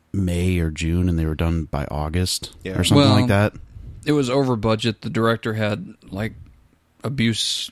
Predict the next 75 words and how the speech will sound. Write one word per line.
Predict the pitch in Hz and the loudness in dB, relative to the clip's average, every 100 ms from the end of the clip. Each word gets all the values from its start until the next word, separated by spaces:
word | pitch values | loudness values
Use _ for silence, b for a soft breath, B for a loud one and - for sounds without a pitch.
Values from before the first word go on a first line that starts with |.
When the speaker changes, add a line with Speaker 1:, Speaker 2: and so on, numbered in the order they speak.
| - - | -10 -6
Speaker 3:
issues | 110 - 110 107 113 | -4 -2 -2 -2 -4
and | 107 | -4
stuff | 107 | -4
like | 113 110 | -4 -2
that. | 110 110 - | -2 0 -2
So | - | -2
Speaker 2:
Yeah, | 110 107 | 0 0
Speaker 3:
then | 107 | 0
they, | 110 | 0
Speaker 2:
well, | 151 165 | 0 -2
in | 127 | -4
the | |
studio, | - - 135 127 107 | -6 -4 -2 -2 -4
Speaker 3:
they | 101 | -4
Speaker 2:
cut | 110 113 | -2 0
Speaker 3:
fired | 110 107 | 2 2
Speaker 2:
out | 107 | 0
Speaker 3:
him. | |
Speaker 2:
action | 110 110 98 | -2 -6 -12
sequences. | - 95 104 92 104 92 | -12 -10 -12 -10 -12 -10
Like, | 101 92 90 | -10 -10 -8
they | 160 | -10
both | 107 110 104 - - | -8 -8 -8 -12 -18
just, | - 92 - - | -14 -14 -14 -6
it | 147 | -6
was | 123 | -6
just | 95 87 | -10 -12
a | 92 82 80 - b b - | -12 -12 -16 -18 b b -2
Speaker 3:
It | 180 | 0
could | - 165 | 2 2
have | |
been | 143 123 | 2 2
a | |
way | 113 120 | 2 2
better | 113 110 | 2 0
movie | 113 107 | 0 -2
than | 107 107 | -2 -2
it | |
was. | 101 107 - | 0 0 2
Speaker 2:
perfect | 127 | 4
Speaker 3:
I | |
like | 143 127 | 4 4
the | 135 | 2
Speaker 2:
storm | 135 123 | -2 0
of | |
a | 110 | 2
Speaker 3:
dark, | 110 107 | 2 2
Speaker 2:
mess. | 101 90 - - - | -4 -10 -14 -10 0
Speaker 3:
I | 143 | 4
like | 139 | 4
Speaker 2:
Yeah. | - | 2
Speaker 3:
the | 117 | 2
Speaker 1:
Yeah. | |
Speaker 3:
dark | 110 113 - - | 2 2 -2 -12
tone | - 117 123 | -4 0 0
that | 120 | 0
they | 131 | 0
had | 139 139 | 0 -2
to | 147 | -4
it, | 156 - | -6 -6
'cause | 135 | -4
I | 120 | -2
think | 120 117 | 0 0
a | |
lot | 113 113 | 0 0
of | 110 | 0
movies | 113 117 110 | 0 0 0
are | |
going | 110 110 | 0 0
that | 117 | 0
route. | - 135 139 | 0 0 -2
But | 123 113 | 0 0
Speaker 1:
Mm-hmm. | 92 92 87 B B - | 2 -2 -4 B B -6
Speaker 3:
I | 107 | -4
think | 113 120 | 0 0